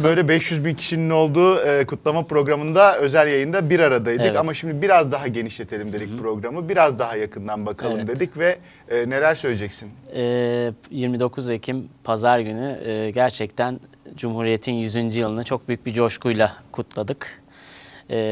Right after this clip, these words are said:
Speaker 2: özellikle Nilüfer de her za-, her yıl olduğu gibi, ama her yıl olduğu gibi demeyelim çünkü her yıldan farklı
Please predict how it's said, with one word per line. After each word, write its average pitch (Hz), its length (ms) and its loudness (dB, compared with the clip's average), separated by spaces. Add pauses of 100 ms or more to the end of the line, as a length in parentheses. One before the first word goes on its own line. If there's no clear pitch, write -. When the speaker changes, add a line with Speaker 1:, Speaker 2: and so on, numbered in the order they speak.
(200)
Speaker 2:
özellikle 113 520 0
Nilüfer 110 540 2
de 107 100 0
her 110 220 4
za-, 107 140 -2
her 117 220 8
yıl 117 220 0
olduğu 120 400 4
gibi, 113 380 0
ama 151 180 -4
her 147 200 8
yıl 151 240 4
olduğu 147 360 6
gibi 135 240 0
demeyelim 147 500 2
çünkü 160 540 -4
her 147 240 10
yıldan - 1400 4
farklı 127 520 8